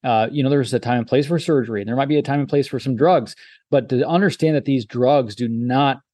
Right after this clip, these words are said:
and will not ever bring true health and wellness, um, that's the key we need to understand. It's for a short-term acute care crisis, and that's it.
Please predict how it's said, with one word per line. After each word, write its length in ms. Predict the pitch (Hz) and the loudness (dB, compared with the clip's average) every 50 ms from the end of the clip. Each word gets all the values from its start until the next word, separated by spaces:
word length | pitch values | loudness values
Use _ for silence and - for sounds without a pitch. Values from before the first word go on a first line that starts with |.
| _ _ _ _ - | _ _ _ _ -4
and 260 | 135 123 117 113 107 | -4 -2 -2 -2 0
will 200 | 117 139 170 175 | 2 2 2 2
not 280 | 147 123 110 104 107 - _ _ - | 0 -2 -2 -4 -6 -8 _ _ 0
ever 420 | 131 123 143 160 139 131 110 104 | 2 2 2 2 2 0 -2 -2
bring 600 | 98 104 98 104 113 117 120 131 135 127 113 104 | -4 -8 -10 -6 -2 0 2 2 2 2 0 -2
true 300 | 101 - - - 127 123 | -6 -4 -2 0 0 2
health 300 | 107 104 123 120 113 - | 2 2 0 0 0 -2
and 140 | 113 104 101 | -6 -8 -6
wellness, 560 | 101 104 127 170 147 107 92 92 98 - - - - - - - _ _ | -2 0 0 0 0 -2 -6 -10 -10 -12 -14 -14 -18 -20 -20 -20 _ _
um, 300 | - 107 110 107 104 104 - _ _ _ _ _ _ - | -6 -6 -6 -8 -10 -10 -14 _ _ _ _ _ _ 2
that's 200 | 127 151 147 - | 2 2 2 0
the 100 | - 117 | -4 -6
key 200 | - - 143 135 | -4 -2 -2 0
we 120 | 117 120 | 0 0
need 140 | 113 113 113 | 0 0 -2
to 80 | 110 107 | -2 -4
understand. 600 | 107 107 - - - 127 131 131 110 98 107 117 | -4 -8 -10 -6 -4 -2 0 0 0 -2 -4 -8
It's 340 | 117 - 139 131 - - | -4 -2 -2 -2 -2 -4
for 320 | - - 143 143 156 139 117 | -2 0 2 2 4 2 0
a 80 | 107 | -2
short-term 1080 | 104 - - - - - 151 160 175 175 - _ _ - - 151 143 143 143 143 135 - - | -4 -8 -10 -4 0 2 2 2 2 0 -4 _ _ -8 -6 -4 -2 -2 -2 -4 -6 -6 -8
acute 460 | 131 120 - - - 147 143 143 143 - | -8 -8 -8 -2 0 0 0 0 -2 -8
care 280 | - - 135 123 120 | -4 -2 0 0 -2
crisis, 640 | 117 - - - 135 139 147 139 - 113 104 - - | -2 -4 -2 0 2 2 2 0 -2 -6 -10 -10 -8
and 120 | 120 113 | -6 -2
that's 240 | 113 117 117 - - | -2 -2 -2 -2 0
it. 300 | 143 143 120 107 - | 0 0 0 0 -4